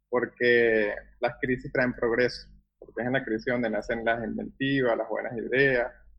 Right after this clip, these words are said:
y los inventos. Y que quien culpa la crisis, eh, no, no, no puedes culpar a, a la crisis por tus fracasos, ¿ok?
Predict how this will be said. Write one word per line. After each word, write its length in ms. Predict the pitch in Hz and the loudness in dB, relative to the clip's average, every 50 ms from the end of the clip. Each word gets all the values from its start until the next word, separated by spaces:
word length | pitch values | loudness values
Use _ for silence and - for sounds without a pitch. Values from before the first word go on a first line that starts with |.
| - - - | -20 -18 -8
y 100 | 110 110 | -8 -6
los 120 | 107 107 117 | -6 -4 -4
inventos. 500 | 117 110 110 107 104 104 101 - _ _ _ _ _ _ _ _ _ _ _ | -4 -4 -2 -2 -2 -2 -4 -8 _ _ _ _ _ _ _ _ _ _ _
Y 280 | - 139 139 135 127 - | -4 -2 -2 -2 -4 0
que 320 | - 131 131 127 123 123 - | 2 4 4 4 2 0 -2
quien 220 | 147 135 131 123 | 0 0 0 2
culpa 320 | 131 147 147 139 - 165 165 | 2 2 2 4 6 4 6
la 180 | 170 165 - | 6 6 4
crisis, 680 | - 156 156 160 165 165 - - 196 196 202 190 - _ _ | 4 2 4 4 4 2 0 -2 -2 -2 -2 -4 -8 _ _
eh, 440 | - 131 127 120 117 113 110 107 104 101 - - _ _ _ _ _ _ _ _ _ _ _ _ _ _ _ _ _ - - - | -8 -4 0 2 2 2 2 0 -2 -6 -10 -14 _ _ _ _ _ _ _ _ _ _ _ _ _ _ _ _ _ -20 -10 -4
no, 220 | 127 127 131 113 | 0 0 0 2
no, 220 | 131 135 139 - - | 2 2 2 2 2
no 180 | 135 139 131 | 2 0 0
puedes 220 | - 151 151 156 - | 2 4 4 4 4
culpar 420 | - 165 139 - - 139 135 139 | 2 -2 0 4 6 6 8 8
a, 100 | 156 156 | 8 6
a 140 | - - 123 | 4 4 2
la 140 | 120 117 - | 2 0 0
crisis 460 | - 131 135 139 135 - 160 160 165 - - _ _ _ _ | 0 -2 -2 -2 -2 -2 -4 -4 -4 -6 -16 _ _ _ _
por 200 | 127 120 107 - | -2 -2 -2 -2
tus 120 | - 120 | -10 -8
fracasos, 680 | - - 113 - - 117 117 - - - - _ _ _ _ _ _ _ _ _ _ _ | -4 -6 -4 2 2 2 2 2 -6 -14 -16 _ _ _ _ _ _ _ _ _ _ _
¿ok? 180 | 120 120 110 | -10 -6 -4